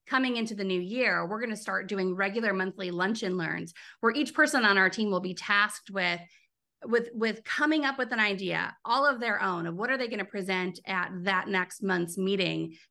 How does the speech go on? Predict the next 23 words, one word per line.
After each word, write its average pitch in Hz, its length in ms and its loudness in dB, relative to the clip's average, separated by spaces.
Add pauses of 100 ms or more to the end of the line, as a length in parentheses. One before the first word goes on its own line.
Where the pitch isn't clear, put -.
(100)
to 262 80 2
just 247 240 2
show 226 220 2
us. 170 180 -2
And 254 80 0
this 330 140 0
is 311 100 -2
not, 262 420 4
this 262 160 -2
is 247 120 -4
not 233 180 0
something 202 300 -4
they 180 80 -2
have 170 180 -8
to 180 80 -10
create 165 480 0
slides 269 440 4
for. 262 360 8
They 202 160 4
don't 180 160 4
have 190 160 -4
to 185 100 -4
even, 170 460 2